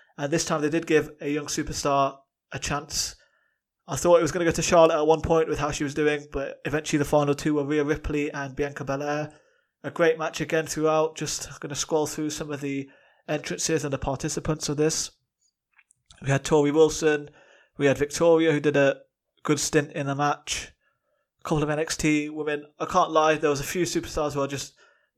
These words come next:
had never seen before. Maybe that's 'cause I don't watch N X T, and obviously the women's roster can be thin at times. A great show throughout, and it's good to see that Bianca Belair,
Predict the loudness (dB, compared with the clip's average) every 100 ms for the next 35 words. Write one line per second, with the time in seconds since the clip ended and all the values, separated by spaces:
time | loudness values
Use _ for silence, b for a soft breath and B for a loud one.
0 | -12 -8 -2 -2 -2 -4 -6 -4 -2 -2
1 | -4 -2 0 0 -6 -8 -6 -6 -6 -10
2 | -12 -10 -6 -6 -6 -10 b -10 -8 -10
3 | -16 _ _ _ -8 -6 -6 -6 -4 -4
4 | -6 -6 -8 -6 -8 -8 -6 -6 -6 -6
5 | -6 -4 -4 -4 -6 -10 b b b _
6 | _ _ _ _ _ -10 -4 4 4 4
7 | 2 2 4 4 4 2 -4 -2 -4 -4
8 | -4 -2 -2 -4 -6 -2 -2 -4 -8 -8
9 | -12 _ _ _ _ _ _ _ _ _
10 | -2 -2 -2 0 2 2 0 -6